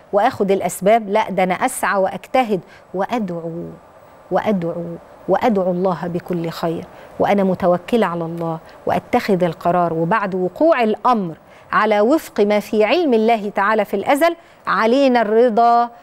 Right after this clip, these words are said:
والتسليم ثقة في حكمة الحكيم جل وعلا سبحانه وتعالى. والله تعالى أعلى وأعلم.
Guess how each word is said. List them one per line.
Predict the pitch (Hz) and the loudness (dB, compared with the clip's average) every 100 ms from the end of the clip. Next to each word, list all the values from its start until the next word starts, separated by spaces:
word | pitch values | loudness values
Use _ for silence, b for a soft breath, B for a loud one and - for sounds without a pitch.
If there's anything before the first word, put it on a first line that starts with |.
| B | B
والتسليم | 202 226 - 214 - 214 233 226 220 | 0 0 0 -2 -2 -2 2 2 2
ثقة | - 285 - 240 - 240 233 220 B B B | 0 -2 0 -2 2 2 2 -2 B B B
في | - 226 220 | -2 0 0
حكمة | - 277 220 208 202 | -2 -4 -2 -2 -2
الحكيم | 196 190 202 - 226 208 202 190 B B B | -4 -2 -8 -4 -2 0 -2 -4 B B B
جل | 175 175 240 196 | -2 0 2 2
وعلا | 185 185 208 175 | 2 2 0 -2
سبحانه | - 170 - 185 160 | -4 -6 -2 -2 -2
وتعالى. | 156 156 156 147 147 156 - B B - | -6 -10 -8 -8 -8 -12 -16 B B -2
والله | 202 202 175 | 0 0 -2
تعالى | 170 170 170 | -4 -4 -4
أعلى | - 175 151 | -4 -6 -6
وأعلم. | 156 185 151 165 | -8 -8 -8 -12